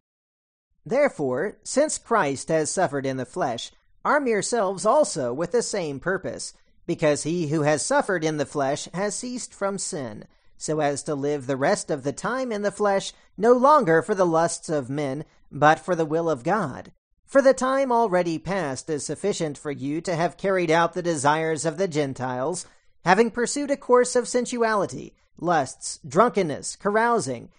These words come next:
drinking parties, and abominable idolatries. In all this they are surprised that you do not run with them into the same excesses of dissipation, and they malign you. But they will give an account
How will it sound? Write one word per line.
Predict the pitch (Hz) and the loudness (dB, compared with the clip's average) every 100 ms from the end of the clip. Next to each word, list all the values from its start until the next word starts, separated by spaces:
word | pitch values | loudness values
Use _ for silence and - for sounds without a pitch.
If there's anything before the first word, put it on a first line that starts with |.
| _ | _
drinking | 127 170 208 214 208 | -4 -2 -2 -4 -2
parties, | 202 202 196 202 185 | 0 0 -2 -8 -4
and | 214 | 0
abominable | 233 175 214 233 233 214 233 | 4 6 6 4 -2 2 2
idolatries. | 220 226 156 170 170 143 139 - - - _ _ _ _ _ | 2 0 0 2 0 -2 -8 -12 -14 -18 _ _ _ _ _
In | 156 | 0
all | 147 147 127 | 2 2 2
this | 139 165 156 - | -2 -2 -4 -4
they | 151 | -4
are | 151 | -2
surprised | 151 190 180 240 233 165 139 156 | -4 -6 -6 -4 -2 -4 -6 0
that | 170 170 - _ | 2 2 -4 _
you | - 208 | -8 -6
do | 208 233 | 0 0
not | 226 220 | 0 -2
run | 160 208 240 | 2 0 2
with | 151 143 | -2 -2
them | 143 131 | -4 -4
into | 147 147 | -6 -6
the | 165 170 | -4 -2
same | 202 220 254 | -2 -4 -2
excesses | 208 220 - 165 175 185 | -2 -2 -2 -2 0 0
of | 175 156 | 0 0
dissipation, | 165 - 185 240 247 165 175 - _ _ | -2 -4 -2 -2 0 -4 -6 -10 _ _
and | - 196 | -10 -10
they | 180 170 | -4 -4
malign | 220 226 226 254 254 170 | -2 2 4 4 2 0
you. | 127 - - _ _ _ _ | -4 -8 -12 _ _ _ _
But | 135 143 131 | 4 4 4
they | 127 185 240 | 2 2 2
will | 233 220 | 2 2
give | 151 220 | 2 2
an | 214 | 2
account | 220 214 247 220 | -2 -2 -2 -2